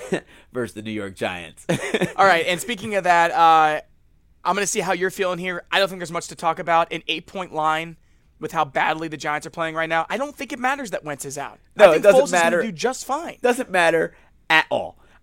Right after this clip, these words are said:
Speaker 1: That's why I s-, that's why I started out like this. I'm putting my money on the Eagles defense
Speaker 2: <laughs>
Speaker 1: minus eight.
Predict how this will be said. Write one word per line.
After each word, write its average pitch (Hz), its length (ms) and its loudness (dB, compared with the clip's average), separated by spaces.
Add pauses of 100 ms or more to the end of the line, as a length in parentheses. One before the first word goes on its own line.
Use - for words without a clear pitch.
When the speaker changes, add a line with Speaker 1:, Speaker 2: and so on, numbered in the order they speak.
(120)
Speaker 1:
That's 185 200 6
why 254 160 6
I 208 40 6
s-, - 220 -4
that's 240 180 4
why 403 100 2
I 403 80 0
started 170 340 2
out 143 160 6
like 127 180 -2
this. - 320 -12
I'm - 140 0
putting 339 180 -4
my 196 120 -6
money 170 180 -4
on 151 80 -4
the 135 180 -10
Eagles 156 260 -2
defense 123 560 -10
Speaker 2:
<laughs> - 40 -20
Speaker 1:
minus 143 400 6
eight. - 280 -8